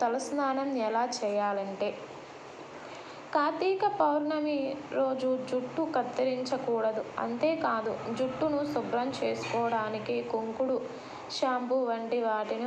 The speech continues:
ఉపయోగించరాదు. పురాణ గ్రంథం ప్రకారం పౌర్ణమి రోజు ఆరాధన, భక్తి, ఆధ్యాత్మికత ఉట్టిపడే రోజు కనుక ఈ రోజున జుట్టును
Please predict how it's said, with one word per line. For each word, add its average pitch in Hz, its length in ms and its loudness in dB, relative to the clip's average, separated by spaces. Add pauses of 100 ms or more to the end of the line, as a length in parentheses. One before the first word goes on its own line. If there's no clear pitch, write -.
ఉపయోగించరాదు. 226 960 0 (200)
పురాణ 247 360 2 (140)
గ్రంథం 220 380 0 (100)
ప్రకారం 220 500 2 (160)
పౌర్ణమి 277 540 2
రోజు 233 300 0 (180)
ఆరాధన, 214 600 0 (260)
భక్తి, 208 380 -2 (580)
ఆధ్యాత్మికత 247 920 2 (1000)
ఉట్టిపడే 240 640 2
రోజు 214 320 0 (140)
కనుక 311 300 2 (320)
ఈ - 20 0 (160)
రోజున 247 380 0 (180)
జుట్టును 240 420 -2